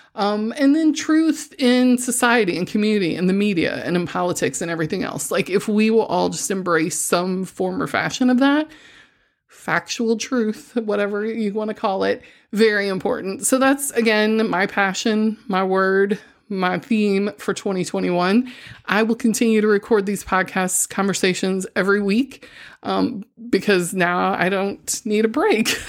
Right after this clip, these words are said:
<laughs> I had one, I'm back. And I do have an incredible interview coming up for you on the next episode, and we'll see where twenty twenty-one takes us. But I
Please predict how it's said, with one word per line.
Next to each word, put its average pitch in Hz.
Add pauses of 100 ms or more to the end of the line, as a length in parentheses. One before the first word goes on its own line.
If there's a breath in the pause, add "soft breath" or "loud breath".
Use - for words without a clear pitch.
(160)
<laughs> -
I 226
had 349
one, 185
I'm 262
back. 269 (480 loud breath)
And 220
I 202
do 214
have 208
an 139
incredible 190
interview 180
coming 180
up -
for 185
you 175 (380 loud breath)
on 170
the 170
next 220
episode, 247
and 185
we'll 185
see 214
where 196
twenty 208
twenty-one 190
takes -
us. 294 (440 loud breath)
But 185
I 202